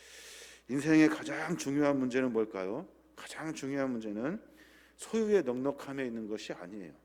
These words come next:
많이 뭘 가졌다고 되는 것이 아니에요. 근데 이게 다 여기에 다들 넘어간다고요. 근데 우리가 늘 삶의 모습을 점검하고 생각하고 고민하고 깨닫고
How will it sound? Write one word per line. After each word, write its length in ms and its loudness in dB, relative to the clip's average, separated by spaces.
많이 320 -8
뭘 240 -2
가졌다고 500 -6
되는 280 -8
것이 220 -8
아니에요. 380 -12
근데 160 -2
이게 180 4
다 280 -6
여기에 500 2
다들 420 -2
넘어간다고요. 680 -4
근데 160 -2
우리가 340 0
늘 500 2
삶의 460 -4
모습을 380 -2
점검하고 680 -10
생각하고 840 -6
고민하고 580 -6
깨닫고 540 -6